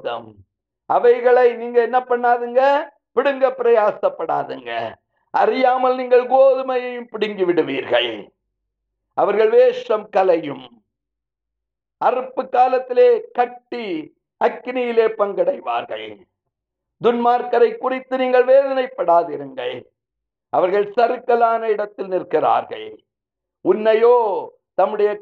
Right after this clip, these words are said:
கரத்தினால் மூடி, தம்முடைய நிழலினால் மறைத்துக் கொள்ளுகிறார்.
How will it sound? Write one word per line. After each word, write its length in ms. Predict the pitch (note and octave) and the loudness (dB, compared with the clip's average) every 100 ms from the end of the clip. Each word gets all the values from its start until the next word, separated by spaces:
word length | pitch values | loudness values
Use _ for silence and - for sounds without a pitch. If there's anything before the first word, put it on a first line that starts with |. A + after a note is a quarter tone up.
| A3+ | -2
கரத்தினால் 1080 | A3+ A#3+ A#3+ - A#3 A#3 A3+ A3+ A3+ A3 G3 | 0 0 -4 -14 -8 0 2 4 2 0 -2
மூடி, 560 | G3+ F#3 C#3 C3 A#2+ _ _ - | -6 -6 -8 -16 -20 _ _ -2
தம்முடைய 440 | F3+ G3+ G#3+ G3+ | -2 0 -4 -4
நிழலினால் 840 | G3+ A3+ A#3 A#3+ A3+ A3 G#3+ G#3 G3+ | -6 -2 0 0 -2 -2 0 0 -2
மறைத்துக் 560 | G3 G3 F#3+ F3+ F3 | -4 -4 -4 -8 -6
கொள்ளுகிறார். 580 | C#3+ C3+ A2+ A2 G#2+ | -6 -6 -6 -2 -2